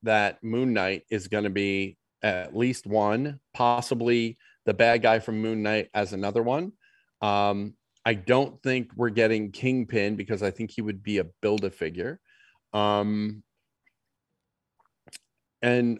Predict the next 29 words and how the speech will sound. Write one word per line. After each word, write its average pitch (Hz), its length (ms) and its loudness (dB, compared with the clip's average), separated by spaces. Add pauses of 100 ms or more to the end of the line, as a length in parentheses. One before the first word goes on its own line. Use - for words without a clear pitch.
and 123 340 2
who 151 180 4
kn-, 156 120 0
it 135 120 -2
could 131 100 -4
be 127 100 2
another, 117 500 2
it 117 120 -4
could 120 100 -6
be 120 160 4
other 120 220 2
characters 110 640 2
from, 104 580 -2 (180)
uh, 95 500 -2 (480)
What 104 220 4
If, 113 420 -2 (640)
uh, 98 560 2
that 85 160 -4
we 104 80 0
haven't 104 320 0
gotten 98 340 -2
yet. 139 220 -6 (260)
That's 98 220 0
a 113 40 -2
possibility. 113 840 0
It 101 120 -8
could 95 180 -6
be, 101 240 -2
like, 98 360 -2